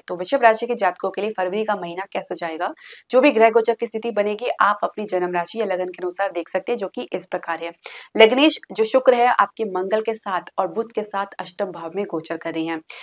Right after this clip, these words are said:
आपके नवम भाव में मकर राशि में सूर्य गोचर कर रहे हैं और आपके दसम भाव में अपनी ही राशि में शनि कुंभ राशि में गोचर कर रहे हैं। एकादश भाव में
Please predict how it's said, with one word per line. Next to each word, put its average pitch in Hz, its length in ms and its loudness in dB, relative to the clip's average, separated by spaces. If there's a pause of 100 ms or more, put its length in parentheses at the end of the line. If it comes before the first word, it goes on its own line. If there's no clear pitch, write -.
(260)
आपके 208 200 6
नवम 220 280 4
भाव 214 220 -4
में 220 60 -6
मकर 202 240 0
राशि 196 220 -4
में 220 80 -6
सूर्य 190 240 -4
गोचर 175 340 -2
कर 185 140 -2
रहे 190 100 -4
हैं 214 240 -2
और 190 80 0
आपके 180 240 -8
दसम 190 220 -8
भाव 190 360 -6
में 175 180 -6
अपनी - 220 -8
ही 247 60 -4
राशि 196 280 -4
में 202 80 -6
शनि 185 260 -4
कुंभ 202 240 -4
राशि 175 260 -4
में 180 120 -4
गोचर 165 240 -2
कर 160 180 -4
रहे 165 140 -4
हैं। 175 180 -2 (440)
एकादश 262 420 8
भाव 240 220 4
में 254 200 -4